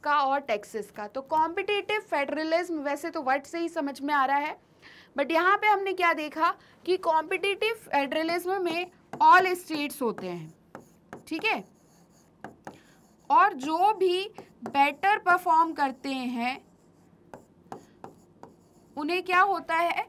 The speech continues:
बेनिफिट कंपैरिजन वाइज other states के ज़्यादा होता है। और ये कौन से, कौन से बेनिफिट्स हैं, तो ये रिसोर्सेज हैं, सर्विसेज हैं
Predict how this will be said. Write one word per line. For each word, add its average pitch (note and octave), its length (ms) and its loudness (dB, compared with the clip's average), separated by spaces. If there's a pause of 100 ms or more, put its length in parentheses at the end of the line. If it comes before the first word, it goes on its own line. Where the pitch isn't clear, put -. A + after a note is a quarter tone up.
(420)
बेनिफिट F4 800 2 (1400)
कंपैरिजन D#4 800 0
वाइज E4+ 400 2 (140)
other D#4 220 0 (100)
states C4 460 -10
के D4+ 180 -8
ज़्यादा A3 400 0
होता G#3+ 360 -6
है। G#3+ 220 -6 (400)
और F4 220 8
ये F#4+ 160 0
कौन E4 320 4
से, F#4+ 140 -4
कौन E4+ 240 4
से F4+ 140 -4
बेनिफिट्स D4+ 640 -2
हैं, D#4 200 -2
तो D#4 100 -8
ये C#4 160 -4
रिसोर्सेज C#4 840 -6
हैं, C4 240 -2 (380)
सर्विसेज D4+ 840 2
हैं C4 280 -2